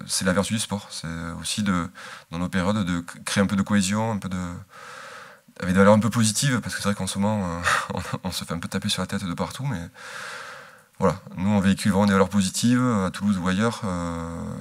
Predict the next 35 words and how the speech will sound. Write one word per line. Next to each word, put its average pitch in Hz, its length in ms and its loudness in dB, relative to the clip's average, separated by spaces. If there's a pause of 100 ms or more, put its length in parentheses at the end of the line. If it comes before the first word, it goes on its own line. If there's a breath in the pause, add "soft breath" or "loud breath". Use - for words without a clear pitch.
(140)
et, - 60 -8
euh, 85 1120 -8
et 82 40 -8
j'espère 92 440 -2
que, - 100 -8
voilà, 82 260 -6
les, - 140 -6
les 87 140 -2
gens, 92 240 -4
euh, 82 40 -8 (400 soft breath)
enfin, 90 140 -2
je 85 100 0
pense 107 220 2
que - 100 -4
les 87 100 -2
gens, 95 220 -2
euh, 82 60 -4 (480 loud breath)
se - 140 -8
rendent 87 140 -2
devant 85 120 -2
leur 85 120 -2
écran 85 200 -6
en 82 60 -6
tout - 120 -12
cas. - 100 -14 (500)
Je - 80 -4
pense 95 160 2
que 101 80 -2
personne 92 260 2
n'est 92 80 6
étonné 101 240 6
de 95 80 6
leur 92 100 8
performance, 101 560 2
euh, 82 420 -6